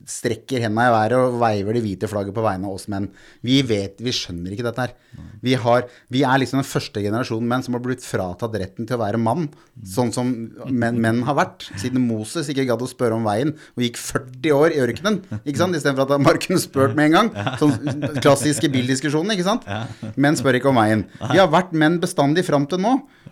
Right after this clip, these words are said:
Speaker 1: og vi skjønner ikke dette her. Vi, vi skjønner ikke hvordan vi skal være på første daten. Skal vi betale? Er det mannssjåvinistisk?
Speaker 2: Ja.
Speaker 1: Skal, hvem skal gjøre hva?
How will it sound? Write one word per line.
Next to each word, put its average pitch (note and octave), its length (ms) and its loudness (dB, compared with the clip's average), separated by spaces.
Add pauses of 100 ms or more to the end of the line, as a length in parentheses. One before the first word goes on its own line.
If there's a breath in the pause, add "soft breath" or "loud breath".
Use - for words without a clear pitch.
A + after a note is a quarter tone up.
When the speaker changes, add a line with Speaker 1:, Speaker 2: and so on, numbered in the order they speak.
Speaker 1:
og E3 120 2
vi D#3+ 140 2
skjønner G2+ 480 -2
ikke C#3 140 -4
dette D#3+ 160 -2
her. F#3 120 2
Vi, B2+ 140 -2
vi D#3 140 -2
skjønner G#2+ 460 -4
ikke C3+ 140 -4
hvordan A2 200 0
vi A2 60 -8
skal C3 160 -4
være G2 480 0 (260 loud breath)
på C3+ 100 -4
første - 380 -2
daten. A2 280 -2
Skal - 280 -6
vi G#2+ 100 -6
betale? A#2+ 580 -4 (160)
Er A#2 80 -2
det G#2+ 140 -4
mannssjåvinistisk? A#2 920 -6
Speaker 2:
Ja. F3 120 -2 (180)
Speaker 1:
Skal, C#3 440 2
hvem C3 320 2
skal C#3+ 180 -2
gjøre A#2+ 260 4
hva? A#2+ 160 2